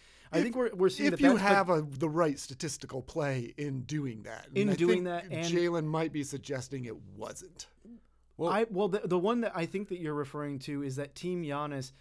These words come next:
Speaker 1: advanced the ball for one last shot at the end of the third quarter, which would make sense. Like, Elam, you
Speaker 3: It
Speaker 1: know,
Speaker 3: was, it
Speaker 2: Wasn't
Speaker 3: was
Speaker 2: it
Speaker 3: team, it
Speaker 2: before
Speaker 3: was
Speaker 2: that?
Speaker 3: Team Giannis. Trey fouled Chris Paul or someone.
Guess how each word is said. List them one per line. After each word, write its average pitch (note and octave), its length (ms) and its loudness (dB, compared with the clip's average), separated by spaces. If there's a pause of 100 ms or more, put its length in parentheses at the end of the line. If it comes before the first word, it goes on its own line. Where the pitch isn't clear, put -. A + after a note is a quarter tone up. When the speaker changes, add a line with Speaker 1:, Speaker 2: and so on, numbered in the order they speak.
(380)
Speaker 1:
advanced D3+ 580 -4
the D3 80 -4
ball C3+ 520 0
for C#3+ 200 -6
one C#3+ 420 -4
last C#3 260 -6
shot C3 420 -4
at C3+ 120 -12
the C3 140 -6
end C#3 140 -4
of C3+ 60 -8
the C3+ 80 -6
third C3 300 -6
quarter, C#3 340 -4
which C3+ 220 -6
would A3+ 120 -6
make G#3 220 -6
sense. D3+ 480 -8
Like, C#3+ 240 -6 (100)
Elam, E3 520 0
you C3+ 60 -2
Speaker 3:
It D3 40 0
Speaker 1:
know, E3+ 60 2
Speaker 3:
was, E3 240 0
it D3+ 80 4
Speaker 2:
Wasn't A#3+ 220 6
Speaker 3:
was F#3+ 100 4
Speaker 2:
it G3 40 6
Speaker 3:
team, G#3 140 6
it - 40 -2
Speaker 2:
before E3+ 160 6
Speaker 3:
was E3+ 140 8
Speaker 2:
that? F4+ 120 0
Speaker 3:
Team G3+ 280 2
Giannis. C3 680 0
Trey D#3 380 0
fouled A2 520 0
Chris A#2 240 -6
Paul G2+ 480 0
or F#2+ 160 -6
someone. F#2 580 -4